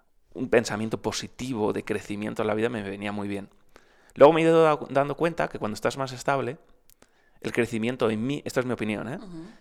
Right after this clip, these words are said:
Speaker 1: No siempre te da la felicidad, no siempre te da la calma que quieres tener dentro. Esa armonía que necesitas para ser feliz no siempre te lo da el crecimiento.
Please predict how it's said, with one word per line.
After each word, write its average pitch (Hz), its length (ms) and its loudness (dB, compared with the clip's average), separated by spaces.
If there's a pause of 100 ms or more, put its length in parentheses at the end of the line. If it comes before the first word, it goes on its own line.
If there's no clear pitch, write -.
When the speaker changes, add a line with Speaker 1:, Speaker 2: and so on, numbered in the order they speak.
(340)
Speaker 1:
No 139 180 -2
siempre 147 440 -2
te 107 100 -4
da 101 120 2
la 101 100 -2
felicidad, 104 500 -6 (340)
no 127 140 -2
siempre 127 300 -2
te 120 100 2
da 113 100 6
la 113 200 -2
calma 113 380 -4
que 104 120 -10
quieres - 400 -8
tener 107 240 -8
dentro. 107 320 -12 (300)
Esa 127 220 2
armonía 120 680 0
que 113 80 -6
necesitas 107 500 -4
para 110 140 -4
ser 110 120 -8
feliz 117 260 -6
no 117 160 -6
siempre 127 640 -6
te 110 140 -8
lo 110 120 -2
da 107 160 -2
el 107 100 -6
crecimiento. 104 600 -12